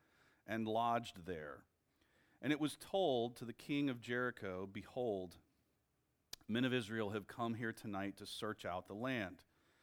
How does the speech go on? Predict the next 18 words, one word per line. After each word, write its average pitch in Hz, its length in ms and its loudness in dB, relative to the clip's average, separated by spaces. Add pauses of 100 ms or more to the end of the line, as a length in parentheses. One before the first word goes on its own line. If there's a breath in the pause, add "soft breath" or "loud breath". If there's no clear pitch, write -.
(340 soft breath)
Then 123 120 2
the 131 80 4
king 139 240 2
of 117 100 0
Jericho 123 560 2
sent 143 400 0 (140)
to 110 140 -6
Rahab, 101 520 0
saying, 113 360 0
"Bring 143 360 4
out 151 280 6
the 139 80 0
men 110 400 2 (600 soft breath)
who 135 100 4
have 131 160 4
come 131 320 4
to 101 160 -6
you, 90 360 -4